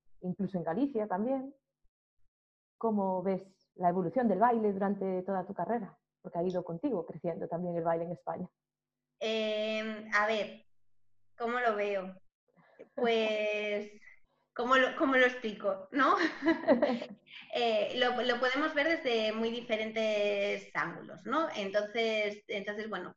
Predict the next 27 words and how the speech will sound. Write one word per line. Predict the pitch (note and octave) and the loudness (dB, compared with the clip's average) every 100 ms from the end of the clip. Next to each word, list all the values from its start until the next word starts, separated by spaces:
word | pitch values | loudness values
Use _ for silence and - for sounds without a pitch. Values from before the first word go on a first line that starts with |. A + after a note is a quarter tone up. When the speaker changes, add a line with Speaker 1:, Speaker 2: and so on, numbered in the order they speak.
| _ | _
Speaker 2:
voy | F#3+ | 0
a | G3 G#3 | 2 2
tratar | A3 A3 A3 | 2 0 4
de | |
dar, | A3 A3 A3 A3 - | 6 6 4 -2 -12
pues, | F#3+ G3+ | -12 -6
una | G3+ | -6
explicación | G#3 A3+ A#3 A#3 A3+ | -6 -4 -4 -4 -4
general | G#3 G#3 A#3+ | -2 0 0
de | A#3+ | -2
lo | G3+ | -4
que | F3 | -4
a | |
mí | F#3+ | -4
me | F#3+ F#3 | -6 -6
parece. | F3 F3 F3 _ _ _ - - - _ | -8 -8 -12 _ _ _ -20 -20 -20 _
Em, | A3 A3 A3 G#3+ G#3+ G#3 G3+ G3 F#3+ - - _ _ _ _ - | -2 2 2 0 0 -2 -2 -4 -8 -10 -18 _ _ _ _ -2
evidentemente | A#3 B3 C4+ C#4+ C#4 C#4+ | 0 0 0 0 2 2
el | C4+ | 2
baile | A#3 B3 A#3+ - | 2 0 -4 -4
está, | G3+ - - G#3+ G#3+ | -6 -4 4 4 4
yo | G#3+ | 2
creo | A3+ A3+ | -2 -4
que, | A3+ G#3+ - G3+ | -2 -4 -4 -4
decayendo | G3+ G3+ G3 G3+ G#3+ | -2 0 0 -2 -2
en | G3+ | -2
número | G#3+ B3 A#3 A3 A3+ - | -4 -4 -4 -2 -4 -8